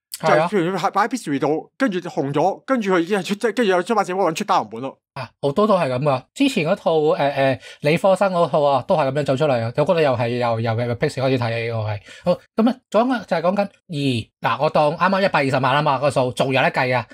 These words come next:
Speaker 1: 我當佢平均每個人要平均啦，因為有啲人真係畫咗一次就收皮嘅。平均每個人創作十年，平均啦下。然後每一年平均又創作到一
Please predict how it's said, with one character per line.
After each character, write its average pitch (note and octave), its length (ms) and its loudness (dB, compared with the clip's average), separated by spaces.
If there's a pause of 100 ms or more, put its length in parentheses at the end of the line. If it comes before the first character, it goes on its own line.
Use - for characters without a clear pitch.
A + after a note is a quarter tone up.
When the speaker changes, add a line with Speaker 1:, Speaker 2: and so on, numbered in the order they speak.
(180)
Speaker 1:
我 E3 120 2
當 E3 200 0
佢 D3 200 -2
平 A#2+ 360 -4
均 C#3+ 280 2
每 C3+ 140 -2
個 C3+ 80 0
人 A#2+ 140 -2
要 C3+ 100 2
平 A#2+ 160 -2
均 D3 160 2
啦， C#3 140 0
因 D3 100 2
為 C3+ 120 2
有 A#2+ 140 -2
啲 D#3+ 100 -4
人 B2+ 120 0
真 C#3+ 120 0
係 C3 80 2
畫 A2 100 -2
咗 C3+ 140 0
一 C#3 60 2
次 - 180 -8
就 A2+ 120 -4
收 B2+ 140 0
皮 A#2+ 80 -4
嘅。 G#2+ 200 -6 (300)
平 C#3 300 -2
均 G3 180 2
每 D#3+ 160 -2
個 C#3 120 0
人 G#2 240 -4 (160)
創 D3 280 -2
作 C3+ 280 0
十 - 240 -10
年， - 140 -8 (200)
平 A2+ 180 -6
均 C#3 160 0
啦 C#3 100 0 (640)
下。 D#3 100 0
然 C#3 120 0
後 D3 140 2
每 D3 240 2
一 A3+ 140 2
年 A2+ 280 -4 (180)
平 A2+ 400 -6
均 D#3+ 340 -2 (140)
又 D#3 120 -2 (220)
創 A#2+ 200 -2
作 B2 100 -2
到 B2+ 120 0
一 D3 80 0